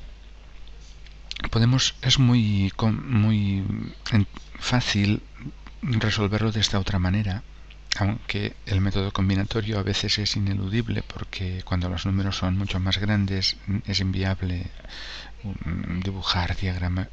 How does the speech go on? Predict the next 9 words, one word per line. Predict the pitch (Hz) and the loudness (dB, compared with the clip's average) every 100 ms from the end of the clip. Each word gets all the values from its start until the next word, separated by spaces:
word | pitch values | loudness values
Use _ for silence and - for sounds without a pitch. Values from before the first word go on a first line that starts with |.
| - | -2
diagramas | 87 90 92 95 90 90 | 0 0 0 0 0 0
de | 92 | 0
árbol | 85 90 90 87 - - | -2 -2 -2 -4 -6 -10
con | - 90 | -4 -4
tantas | 90 95 92 | 0 -2 0
ramas | 90 101 90 82 - | 0 0 0 0 -2
y | - | -2
tantos | - 90 92 | -4 -4 -2
racimos. | 85 82 104 98 78 - | -4 -2 0 0 -4 -6